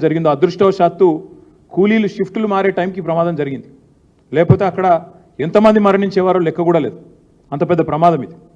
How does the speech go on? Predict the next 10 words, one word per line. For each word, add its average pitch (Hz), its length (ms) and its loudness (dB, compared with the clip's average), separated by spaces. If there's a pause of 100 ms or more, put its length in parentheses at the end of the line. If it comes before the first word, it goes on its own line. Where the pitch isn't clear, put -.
(480)
రెండు 202 220 2 (460)
ఎక్స్‌పాన్షన్ 214 600 -4
జాయింట్ల 196 340 -2
మధ్యన 185 200 0 (100)
ఉన్న 180 160 -4
రిటైనింగ్ 196 340 -2
వాల్ 175 180 -2
మొత్తం 160 240 -2
కొట్టుకుపోయింది. 175 480 -4 (480)
అందుకే 175 300 2